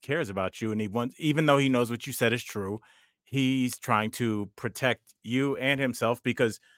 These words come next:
it, you have to factor in the fact that he re-, I think he really did. I know f-, I would bet my life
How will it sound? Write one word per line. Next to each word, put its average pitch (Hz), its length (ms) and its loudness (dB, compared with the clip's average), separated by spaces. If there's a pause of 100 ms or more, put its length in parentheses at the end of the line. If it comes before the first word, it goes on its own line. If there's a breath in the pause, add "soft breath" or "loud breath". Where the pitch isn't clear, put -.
(420)
it, 139 240 4 (560)
you 147 160 0
have 165 240 2
to 135 100 -2
factor 131 440 4
in 127 240 4 (540)
the 110 100 0
fact 101 400 2
that 104 240 0
he 143 240 2
re-, 131 200 4
I 127 140 8
think 147 240 2
he 143 180 -2
really 120 340 4
did. 117 300 2
I 156 140 8
know 151 160 4
f-, - 260 -8
I 170 120 6
would 147 180 2
bet 151 160 8
my 123 140 2
life 101 500 -2